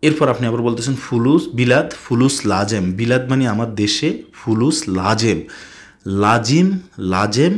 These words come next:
কেউ লাজিম বলেন, আবার কেউ লাজেম বলেন। লাজেম মানে অবশ্যই দরকার, বিলাদ ফুলুস লাজেম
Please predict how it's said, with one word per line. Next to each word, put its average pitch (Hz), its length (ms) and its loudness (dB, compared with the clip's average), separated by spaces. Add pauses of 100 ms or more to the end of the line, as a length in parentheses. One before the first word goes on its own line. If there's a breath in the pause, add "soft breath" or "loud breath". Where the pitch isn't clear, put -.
(120)
কেউ 160 120 0
লাজিম 123 380 0
বলেন, 156 260 0
আবার 135 160 -2
কেউ 104 160 -2
লাজেম 92 420 -2
বলেন। 101 240 -2 (200)
লাজেম 101 460 -2
মানে 98 160 -2
অবশ্যই 139 600 0
দরকার, 104 420 -4 (100)
বিলাদ 101 380 -4
ফুলুস 135 340 -4 (100)
লাজেম 107 280 -2